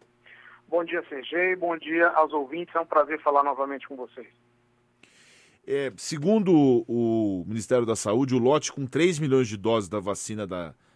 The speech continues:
Speaker 2: da Janssen contra a covid não chegará ao Brasil nesta terça-feira, conforme previsto anteriormente. Em nota, a pasta confirmou a suspensão e diz que aguarda uma nova previsão de entrega.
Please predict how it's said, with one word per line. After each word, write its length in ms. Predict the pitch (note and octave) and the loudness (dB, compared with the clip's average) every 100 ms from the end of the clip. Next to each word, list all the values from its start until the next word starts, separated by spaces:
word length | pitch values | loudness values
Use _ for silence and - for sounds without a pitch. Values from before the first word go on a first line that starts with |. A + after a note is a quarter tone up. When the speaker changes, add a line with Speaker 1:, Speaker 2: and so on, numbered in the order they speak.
| _ | _
Speaker 2:
da 140 | F#2 | -6
Janssen 680 | F#2+ A#2+ D3+ C#3 - F2+ D2 _ _ _ | -4 -2 0 -2 -6 -10 -14 _ _ _
contra 300 | - A#2 A2+ | -8 -6 -6
a 20 | A2 | -6
covid 380 | A2+ A2 B2 | -4 -4 -6
não 180 | C#3+ D3 | -4 -4
chegará 440 | D3+ E3+ D3 C3+ B2+ | -4 -4 2 4 4
ao 100 | B2+ | 4
Brasil 340 | C3+ A2+ A#2+ | 2 0 -2
nesta 280 | C3 B2 B2 | -4 -6 -6
terça-feira, 580 | C3 A#2+ B2 - A#2 A#2+ | -4 -4 -6 -4 -4 -4
conforme 540 | B2 A#2 - A#2+ C3 | -6 -8 -4 -4 -2
previsto 500 | B2 B2 G2 A#2 B2 | -4 -4 -4 -8 -8
anteriormente. 1000 | A2+ A#2+ B2+ A#2+ G#2 G2 E2 - D#2 C2+ _ _ _ _ _ _ | -6 0 2 2 -2 -6 -8 -14 -16 -18 _ _ _ _ _ _
Em 140 | C3+ D#3 | -4 -2
nota, 380 | C#3 E3+ - | 2 2 2
a 40 | D3+ | 0
pasta 580 | - D3+ D#3+ - F#3+ - _ _ _ _ - | 2 2 2 -2 -4 -4 _ _ _ _ -2
confirmou 480 | F3+ F3+ D#3 C3+ | -2 0 -2 -2
a 40 | C3 | -2
suspensão 640 | A#2+ - D#3 D3 - F#3 | -4 -8 -6 -4 -4 -4
e 40 | |
diz 140 | D#3 D#3 | -6 -6
que 120 | F#3+ | -4
aguarda 380 | C3+ C3 D#3 D#3+ | 0 4 4 2
uma 60 | |
nova 220 | D3 D3 C#3+ | 0 -2 -2
previsão 380 | D3+ B2+ C3+ | -6 -6 -6
de 80 | D3 | -6
entrega. 560 | D3 A#2 G#2 F2+ D#2+ | -6 -2 -2 -2 -6